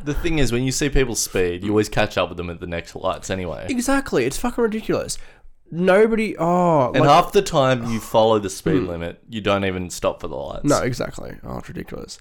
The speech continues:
Speaker 1: Like, if you slow down and time it, you don't have to, don't have to stop at the lights.
Speaker 2: And, oh, my, my biggest pet peeve when driving is when I see people overtake me, but I'm behind a truck.
Speaker 1: And then
Speaker 2: So
Speaker 1: they get
Speaker 2: they're
Speaker 1: stuck behind the truck as well.
Speaker 2: And it's like, what's the fucking point,
Speaker 1: And then you
Speaker 2: mate?
Speaker 1: slow, have to slow down
Speaker 2: Yeah,
Speaker 1: even more.
Speaker 2: exactly.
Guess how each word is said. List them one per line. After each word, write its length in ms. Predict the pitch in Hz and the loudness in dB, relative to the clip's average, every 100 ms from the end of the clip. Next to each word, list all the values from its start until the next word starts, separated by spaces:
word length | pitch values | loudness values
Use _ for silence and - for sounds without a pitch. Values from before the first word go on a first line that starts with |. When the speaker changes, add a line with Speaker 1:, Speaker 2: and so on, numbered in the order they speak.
| - | -6
Speaker 1:
Like, 180 | 113 113 | -4 -2
if 120 | 123 | -2
you 120 | 127 | 0
slow 240 | 127 147 131 | 0 4 4
down 280 | 107 98 87 | 4 2 0
and 120 | 85 | -4
time 260 | 101 87 82 | -2 -2 -2
it, 120 | 87 | -8
you 80 | 98 | -6
don't 240 | 87 87 | -4 -4
have 160 | 90 85 | -8 -8
to, 200 | 98 90 _ - - _ _ | -8 -10 _ -20 -20 _ _
don't 140 | 104 | -2
have 120 | 90 85 | -2 -2
to 60 | 92 | -8
stop 240 | - - | -8 -8
at 60 | 85 | -10
the 60 | |
lights. 480 | 85 - - - - - - - - | -12 -12 -14 -16 -18 -18 -20 -12 -2
Speaker 2:
And, 100 | 127 | 0
oh, 400 | - 113 95 - _ _ | 0 -2 -4 -12 _ _
my, 300 | - 143 135 | -2 2 4
my 320 | 135 - 127 120 | 4 0 0 0
biggest 400 | 117 139 151 - | 2 4 4 4
pet 180 | 131 | 2
peeve 260 | - 117 113 | 4 2 0
when 80 | 120 | -4
driving 460 | 123 123 120 127 135 - | -2 -2 -4 -8 -10 -2
is 100 | 120 | 2
when 80 | 127 | 2
I 40 | |
see 240 | 123 - 123 | 2 2 0
people 300 | - 147 139 | 4 4 6
overtake 480 | 127 120 113 123 117 | 4 4 4 4 -2
me, 260 | 82 92 - - _ _ _ _ _ - - | -8 -10 -14 -20 _ _ _ _ _ -20 -8
but 400 | 117 135 113 - - - - - - | 2 2 2 -4 -20 -20 -20 -14 -2
I'm 300 | 123 127 139 | 2 4 4
behind 360 | 127 123 120 | 2 2 0
a 40 | 113 | 0
truck. 480 | - 131 170 - - - _ _ | -2 -2 -2 -4 -14 -18 _ _
Speaker 1:
And 80 | - | -4
then 80 | 92 | -2
Speaker 2:
So 40 | 90 | 2
Speaker 1:
they 40 | |
get 100 | 127 | 6
Speaker 2:
they're 100 | 160 | 6
Speaker 1:
stuck 300 | 165 - 90 | 4 2 0
behind 220 | - 82 78 | 0 -2 -4
the 40 | |
truck 240 | 78 87 - | -8 -10 -10
as 120 | - | -12
well. 100 | - | -4
Speaker 2:
And 80 | 151 | 0
it's 100 | 151 | 2
like, 120 | 151 | 0
what's 180 | 147 170 | 0 -2
the 80 | 165 | -2
fucking 300 | 139 123 113 | -2 -4 -4
point, 120 | 110 | -2
Speaker 1:
And 80 | 104 | 0
then 100 | 107 | 2
you 60 | 107 | 2
Speaker 2:
mate? 80 | 101 | -2
Speaker 1:
slow, 200 | - 85 | -2 -4
have 220 | 87 - | -4 -6
to 80 | 82 | -8
slow 200 | - 85 | -6 -6
down 200 | 71 82 | -4 0
Speaker 2:
Yeah, 80 | 147 | 2
Speaker 1:
even 100 | 104 | 2
more. 40 | |
Speaker 2:
exactly. 560 | 127 127 120 - 62 131 | 0 0 -2 -8 -10 -12